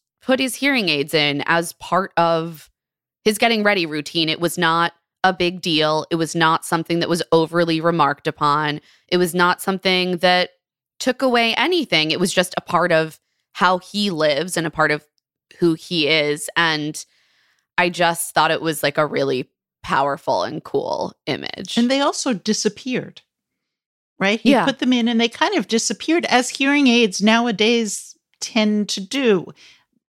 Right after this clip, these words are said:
Speaker 2: You saw them once in a while in the, the course of the episode, but really didn't pay attention to them. So yeah, they,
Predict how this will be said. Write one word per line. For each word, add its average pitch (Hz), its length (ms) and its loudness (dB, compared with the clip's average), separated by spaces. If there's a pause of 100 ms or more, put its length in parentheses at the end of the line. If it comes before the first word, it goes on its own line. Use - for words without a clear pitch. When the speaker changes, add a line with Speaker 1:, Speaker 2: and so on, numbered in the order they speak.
(240)
Speaker 2:
You 403 200 0
saw 254 300 2
them 202 180 0
once 185 240 -4
in 160 40 -8
a 160 40 -4
while 151 340 -2
in 190 80 -2
the, 175 280 -4
the 180 80 -12
course 160 360 -2
of 160 100 -10
the 156 140 -4
episode, 190 380 -4
but 190 120 -2
really 226 280 0
didn't 160 220 -8
pay 160 140 -6
attention 180 440 -2
to - 100 -10
them. - 220 -8
So - 120 -6
yeah, 233 220 2
they, 175 320 -6